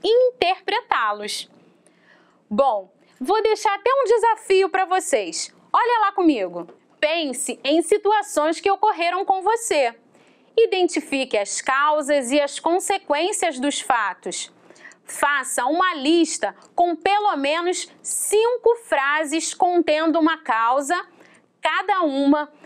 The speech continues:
e a respectiva consequência. Para ajudar, olhe o meu exemplo. No ano passado, cancelei a festa de aniversário da minha filha,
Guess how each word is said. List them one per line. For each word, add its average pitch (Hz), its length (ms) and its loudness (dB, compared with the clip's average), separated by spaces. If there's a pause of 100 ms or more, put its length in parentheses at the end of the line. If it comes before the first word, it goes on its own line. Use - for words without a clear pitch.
(180)
e 392 160 4
a 453 240 -2
respectiva 403 1120 0 (100)
consequência. 285 1040 -2 (880)
Para 480 280 2
ajudar, 247 640 -4 (300)
olhe 427 240 2
o 415 80 -4
meu 392 180 0
exemplo. 220 800 -4 (500)
No 320 240 4
ano 453 260 0
passado, 220 760 -2 (300)
cancelei 320 800 2
a 311 120 0
festa 311 540 0
de 285 120 0
aniversário 269 920 0
da 262 160 0
minha 370 320 2
filha, 269 560 0